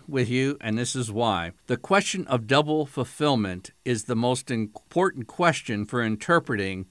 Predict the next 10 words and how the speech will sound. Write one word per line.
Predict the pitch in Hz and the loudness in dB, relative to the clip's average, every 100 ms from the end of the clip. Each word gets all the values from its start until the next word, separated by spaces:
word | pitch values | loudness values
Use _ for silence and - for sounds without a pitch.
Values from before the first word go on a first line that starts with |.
| _ | _
the | 120 | 0
Olivet | 123 123 110 113 110 | 4 4 4 0 0
Discourse, | 123 120 - 104 85 - - - - | 0 0 0 -4 -4 -6 -14 -14 -4
and | 131 131 | 0 2
I | 135 | 4
want | 165 170 165 156 | 4 6 4 4
to | 135 | 0
give | 127 135 131 | 4 4 4
it | 131 - _ | 0 -2 _
its | - 123 | -4 -2